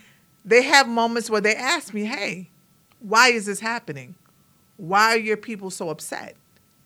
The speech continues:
And then I have to show them things, or I have to have conversations with them, and I have to let them see the reason why we're so upset. And then they sit back and go, "Wow, I had no idea." But then what happens is when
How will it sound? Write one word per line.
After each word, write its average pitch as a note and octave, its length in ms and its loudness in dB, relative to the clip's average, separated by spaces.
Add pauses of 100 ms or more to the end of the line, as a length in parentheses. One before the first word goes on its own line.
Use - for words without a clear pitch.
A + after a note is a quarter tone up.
(180)
And G3 100 -6
then G#3+ 140 0
I G#3+ 40 2
have A3 200 -6
to F#3+ 80 -8
show A#3 300 -2
them F3 200 -6
things, C#3+ 380 -14
or E3+ 80 -6
I F#3+ 80 -2
have G#3 140 -8
to F3+ 120 -4 (180)
have G#3+ 160 -4
conversations G#3+ 720 -4
with F3 160 -8
them, D3 180 -6
and D3+ 80 -8
I E3 40 -6
have G3+ 160 -8
to F#3+ 80 -6
let G3 200 -2
them F#3 120 -6
see C4 300 -8
the F#3 100 -6
reason F3 320 -6
why D#3+ 220 0 (280)
we're A#3+ 200 2
so G3 260 -4
upset. - 420 -10 (920)
And E3+ 100 -8
then F#3 100 -6
they G3+ 100 -4
sit F#3+ 220 -6
back F#3 160 -4
and D#3 100 -12
go, C#3 220 -10
"Wow, D3 540 -12 (600)
I F3 40 -16
had F#3 140 -8
no E3 140 -8
idea." D3 560 -12 (960)
But G#3+ 120 -4
then C#4+ 140 4
what E4 120 2
happens C4+ 480 0
is F#3+ 140 -6
when F#3+ 240 -4